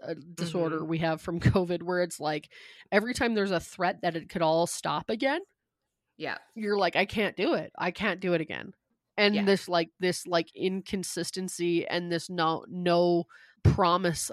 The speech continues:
Speaker 1: of tomorrow is, is a
Speaker 2: Mm-hmm.
Speaker 1: hard way to live. So I think,
Speaker 2: Yeah.
Speaker 1: I think if you, you do, if you put your thumb on anything and press hard enough, you're gonna see, y-, you're gonna get, you know,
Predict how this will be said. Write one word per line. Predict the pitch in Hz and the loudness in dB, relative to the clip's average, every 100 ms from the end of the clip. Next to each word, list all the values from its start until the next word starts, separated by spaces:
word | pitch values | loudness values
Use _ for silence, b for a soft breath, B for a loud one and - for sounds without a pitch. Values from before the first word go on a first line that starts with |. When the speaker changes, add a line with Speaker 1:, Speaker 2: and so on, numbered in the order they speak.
| - | -2
Speaker 1:
of | 170 160 156 - | 0 0 -6 -12
tomorrow | 190 156 147 175 262 311 - | -6 -4 0 0 2 0 8
is, | 202 185 165 - | 8 8 0 -8
is | 147 190 | -4 -2
a | 175 | -2
Speaker 2:
Mm-hmm. | - 156 | -4 -4
Speaker 1:
hard | 180 180 | -4 -2
way | 175 160 | 0 0
to | 156 | 0
live. | 175 196 - - | -2 -2 -8 -12
So | - 208 | 4 6
I | 185 | 6
think, | 202 220 214 139 | 4 0 0 -6
Speaker 2:
Yeah. | 139 | -4
Speaker 1:
I | 147 | -2
think | 190 208 202 | -2 -2 -4
if | 208 - | -8 -8
you, | - 190 180 160 _ | -6 -4 -4 -8 _
you | 185 185 | -8 -6
do, | 180 220 208 - _ _ - | -4 -4 -4 -8 _ _ -6
if | 202 214 | -4 0
you | 220 | -2
put | 185 - 262 254 | 0 0 0 0
your | 190 | -4
thumb | - - 165 180 208 | -4 -6 -2 -2 -4
on | - 170 160 | -4 -2 -2
anything | - 165 180 214 208 | -2 -4 -4 -4 -6
and | 202 | -2
press | 170 175 | -2 -2
hard | - 160 | -2 -4
enough, | 180 220 - | -2 -4 -6
you're | - 175 | -8 -6
gonna | 185 175 | -4 -6
see, | - 180 180 b b b b b _ - | -6 -8 -8 b b b b b _ -10
y-, | 190 | -10
you're | - 196 | -6 0
gonna | 202 180 | 2 2
get, | 185 175 _ _ _ _ _ _ _ _ _ 196 | 2 0 _ _ _ _ _ _ _ _ _ -10
you | 185 | -8
know, | 151 | -8